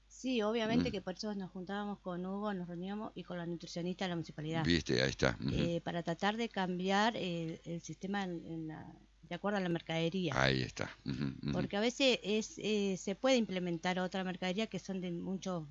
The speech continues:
Speaker 1: eh, más costos más bajos que la
Speaker 2: Ujú.
Speaker 1: harina. El tema es que hay que aprender a usarlos.
Speaker 2: Ahí está, es una parte educativa ahí.
Speaker 1: Educativa
Speaker 2: Ujú, ujú.
Speaker 1: hacia la, la mamá y hacia la mamá de los merenderos y
Speaker 2: Ujú,
Speaker 1: comedores.
Speaker 2: ujú,
Speaker 1: Que
Speaker 2: ujú.
Speaker 1: por eso decía Hugo el tema de,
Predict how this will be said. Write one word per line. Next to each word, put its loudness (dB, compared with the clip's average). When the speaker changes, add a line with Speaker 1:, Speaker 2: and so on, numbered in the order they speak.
Speaker 1:
eh, -10
más -4
costos -6
más -2
bajos 2
que 6
la 4
Speaker 2:
Ujú. 2
Speaker 1:
harina. -4
El -6
tema -2
es -8
que -2
hay 2
que -2
aprender -2
a 4
usarlos. 2
Speaker 2:
Ahí 8
está, 2
es 10
una 10
parte 12
educativa 12
ahí. 10
Speaker 1:
Educativa 4
Speaker 2:
Ujú, -4
ujú. 2
Speaker 1:
hacia -4
la, -10
la -6
mamá 6
y 2
hacia -2
la -4
mamá -2
de -4
los 2
merenderos 2
y -12
Speaker 2:
Ujú, -8
Speaker 1:
comedores. 4
Speaker 2:
ujú, -2
Speaker 1:
Que 0
Speaker 2:
ujú. 0
Speaker 1:
por -2
eso -6
decía 0
Hugo 2
el 2
tema 0
de, -8